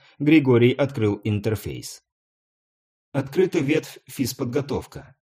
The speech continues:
Получено новое умение «Гимнастика ноль». Получено пять очков опыта к умению «Гимнастика ноль». Пять из двух тысяч. Получено пять очков опыта. Сорок два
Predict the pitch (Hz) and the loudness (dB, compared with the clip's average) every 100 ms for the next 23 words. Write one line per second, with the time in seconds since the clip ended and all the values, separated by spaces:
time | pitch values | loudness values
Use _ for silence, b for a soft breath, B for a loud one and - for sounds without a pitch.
0 | _ - 147 170 - 160 156 151 139 135 | _ -2 0 0 -2 -4 -4 -4 -2 0
1 | 123 117 123 110 104 110 127 135 139 135 | 0 -2 -2 -4 -2 -2 -4 -6 -6 -6
2 | 123 117 101 - - 131 135 92 69 - | -2 -2 -4 -8 -8 -4 -4 -6 -10 -18
3 | _ _ _ _ 143 151 170 160 156 156 | _ _ _ _ -2 0 0 -2 -6 -8
4 | - - 151 139 131 - 127 - 123 - | -8 -4 -2 -2 -4 -4 -6 -4 -6 -4
5 | 143 147 139 139 104 104 117 127 127 120 | -4 -4 -4 -4 -2 -2 -2 -2 -2 -2
6 | 117 98 87 101 - 135 117 71 - _ | -2 -4 -8 -10 -6 -4 -4 -6 -14 _
7 | _ 110 107 - - 117 104 98 92 - | _ -2 -2 -2 -6 -6 -4 -6 -6 -8
8 | 117 - - - _ _ _ _ _ - | -8 -10 -14 -18 _ _ _ _ _ -4
9 | 143 156 160 165 170 160 - 127 123 - | -2 0 -2 -4 -6 -10 -6 -6 -6 -6
10 | 139 - 120 104 - 147 - 87 78 69 | -8 -6 -6 -6 -6 -6 -6 -10 -12 -16
11 | - _ _ - 135 123 117 98 101 120 | -20 _ _ -8 -4 -2 -4 -4 -4 -6